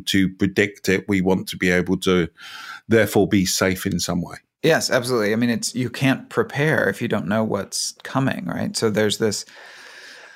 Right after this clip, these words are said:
Speaker 2: fundamental desire to know where things are at and, and what's going to happen. And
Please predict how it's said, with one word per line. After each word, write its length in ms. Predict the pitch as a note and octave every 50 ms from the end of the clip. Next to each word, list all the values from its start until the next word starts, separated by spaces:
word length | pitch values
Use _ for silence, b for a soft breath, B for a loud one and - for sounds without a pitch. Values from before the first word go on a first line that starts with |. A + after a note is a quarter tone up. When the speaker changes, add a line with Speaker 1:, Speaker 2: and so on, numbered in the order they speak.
| B B B B B B B
Speaker 2:
fundamental 480 | - - F3 D#3 C#3+ C#3 C3+ A#2+ C#3 B2
desire 720 | A2 B2 A#2 A#2 A2+ A#2+ G#2+ G#2 A#2+ A#2 A#2 A#2 A2+ A2+ A2
to 640 | A2 - - B2 A#2 A2+ A2 A2 G#2+ G#2 G2 - -
know 800 | A2 A2+ A2 A2 A2 A2 A2+ A#2 A#2 A2+ G#2+ G2+ G#2+ A#2 A2 - _ _ _ _ _ _
where 180 | A2 G#2+ G#2+ A2
things 280 | A2 A2 A2 G#2+ G#2+
are 100 | G2 F#2+
at 300 | G2 G2+ G2+ G#2 G2+ -
and, 140 | G#2 G2 -
and 180 | - G2+ A2 A2
what's 180 | G2+ - -
going 260 | - - G#2 G#2 G2+
to 60 | G2+ -
happen. 540 | G#2+ G#2+ G#2+ G#2+ - A2+ A2 - F#3+ C3 b b b b b _ _ -
And 520 | A2 A2+ A2+ A2 G#2+ G#2 G#2 G2+ - -